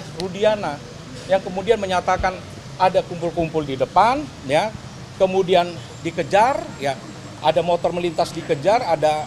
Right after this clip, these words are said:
pelemparan dan sebagainya. Nah, dia merasa berdosa dan dia ingin menebus rasa dosanya itu,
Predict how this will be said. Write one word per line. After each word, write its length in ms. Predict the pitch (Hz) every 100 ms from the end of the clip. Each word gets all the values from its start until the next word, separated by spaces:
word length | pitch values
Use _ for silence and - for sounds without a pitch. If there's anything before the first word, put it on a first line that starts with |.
| -
pelemparan 440 | 160 160 180 190 170
dan 200 | 160 156 -
sebagainya. 560 | - 165 160 151 131 101 - - - - - - - -
Nah, 280 | 185 185 120 - - - - 170
dia 160 | 247 277
merasa 600 | 247 233 226 254 240 214 156
berdosa 560 | 196 208 185 139 107 - - - - - - -
dan 180 | 175 175
dia 400 | 208 220 220 214 - -
ingin 400 | 196 196 214 220 208 - 165
menebus 400 | 175 185 196 196
rasa 320 | 170 170 160
dosanya 420 | 160 156 147 143 143
itu, 240 | 135 117